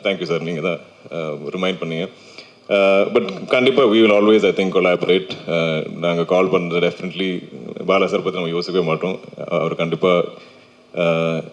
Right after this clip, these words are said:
ரொம்ப பேஷனேட்டா பண்ணுவார். I think that is important. இந்த படத்துல எல்லாருமே எல்லாமே பேஷனேட்டா தான் பண்ணியிருக்காங்க. அஹ், இது இப்போ நம்ம, அஹ், I think முதல்ல பிளான் பண்ணியிருக்கிறது is five parts.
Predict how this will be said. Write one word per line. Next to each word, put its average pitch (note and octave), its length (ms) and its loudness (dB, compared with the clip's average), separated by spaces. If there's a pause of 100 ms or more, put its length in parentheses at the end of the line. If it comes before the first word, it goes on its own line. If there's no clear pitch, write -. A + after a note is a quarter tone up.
ரொம்ப E3 220 4
பேஷனேட்டா D#3 460 4
பண்ணுவார். E2+ 420 2
I F2+ 100 -2
think F#2+ 140 -4
that F2+ 160 0
is F#2 100 -2
important. E2+ 340 -2
இந்த F2 140 -2
படத்துல G#2 300 2
எல்லாருமே G#2 500 2 (580)
எல்லாமே G2+ 400 0
பேஷனேட்டா F#2+ 440 2
தான் G2+ 160 2
பண்ணியிருக்காங்க. E2 460 -4 (720)
அஹ், A#2 500 4 (180)
இது A#2+ 200 2
இப்போ F3 240 2
நம்ம, C#3+ 200 4 (320)
அஹ், G#2 280 0 (540)
I G2 100 -2
think A2+ 140 -2
முதல்ல A#2 300 4
பிளான் A#2 300 2
பண்ணியிருக்கிறது A2+ 560 4
is A#2 140 2
five G2+ 280 4
parts. G2 300 0